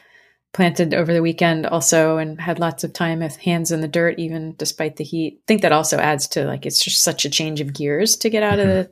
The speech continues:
Speaker 1: that place all weekend and then sit down here and be like, "I don't wanna do this." <laughs>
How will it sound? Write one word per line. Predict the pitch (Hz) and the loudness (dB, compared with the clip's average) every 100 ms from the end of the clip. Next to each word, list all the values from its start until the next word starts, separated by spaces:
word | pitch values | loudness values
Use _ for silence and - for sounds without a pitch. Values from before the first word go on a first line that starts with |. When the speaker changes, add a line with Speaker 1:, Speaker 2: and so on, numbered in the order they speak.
| - | -4
Speaker 1:
that | 180 - | -4 -2
place | 170 170 | -2 0
all | 175 170 | 0 -2
weekend | 175 175 170 | -4 -4 -4
and | 165 156 | -4 -6
then | 156 | -8
sit | 147 - 165 | -4 -4 -4
down | 160 160 | -6 -4
here | 165 160 | -6 -6
and | 160 | -8
be | 151 160 | -6 -4
like, | 147 _ _ | -6 _ _
"I | 135 147 | -8 -6
don't | 151 | -6
wanna | 139 139 | -8 -6
do | 151 | -6
this." | 151 139 - _ - | -6 -8 -14 _ -14
<laughs> | - 330 | -10 -8